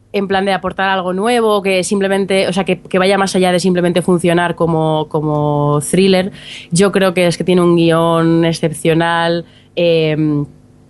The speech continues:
que es, es que es un género que suele tirar mucho de personajes herramienta y de muchos efectismos, y creo que esta consigue crearte personajes interesantes, que no son absurdos, que se comportan como gente normal,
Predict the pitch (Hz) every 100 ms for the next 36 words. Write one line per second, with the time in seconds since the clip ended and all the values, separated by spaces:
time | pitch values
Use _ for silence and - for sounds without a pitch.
0 | - - - - 180 185 196 196 - 226
1 | 240 240 240 233 202 220 233 214 202 196
2 | 220 208 185 190 - 175 180 170 220 233
3 | 196 190 185 180 185 180 220 208 196 185
4 | 185 185 190 185 - 196 190 - - 185
5 | - 196 185 185 170 175 165 175 170 170
6 | 170 160 156 226 214 196 185 170 170 160
7 | 151 233 208 190 165 165 165 170 175 165
8 | 151 170 160 147 151 185 185